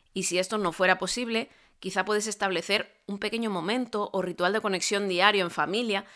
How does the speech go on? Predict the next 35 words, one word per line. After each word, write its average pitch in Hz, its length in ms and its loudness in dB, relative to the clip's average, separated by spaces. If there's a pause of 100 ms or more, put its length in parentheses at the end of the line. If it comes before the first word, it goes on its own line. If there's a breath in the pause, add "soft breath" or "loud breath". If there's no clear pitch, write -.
(180 loud breath)
como 196 200 2
realizar 185 440 4
una 208 120 6
actividad 185 580 4
especial 175 380 0
juntos, 233 640 -2 (400 soft breath)
cenar 202 420 6
o 190 80 8
leer 175 220 4
un 180 120 -2
cuento 185 300 2
antes 170 180 0
de 170 80 -2
dormir, 202 460 -2 (240 soft breath)
para 196 200 0
cultivar 202 500 -2
día 233 240 -2
a 233 40 -2
día 262 360 0
un 214 160 -6
tiempo 226 200 -4
especial 220 400 -2
juntos, 226 500 -6 (220 loud breath)
pase 185 260 0
lo 135 100 -4
que 147 100 -6
pase. - 460 -4 (500 soft breath)
Si 208 160 -6
tu 196 100 2
valor 196 220 8
más 240 180 2
importante 220 680 -2
es 175 160 -2
la 208 160 0
calma 214 440 4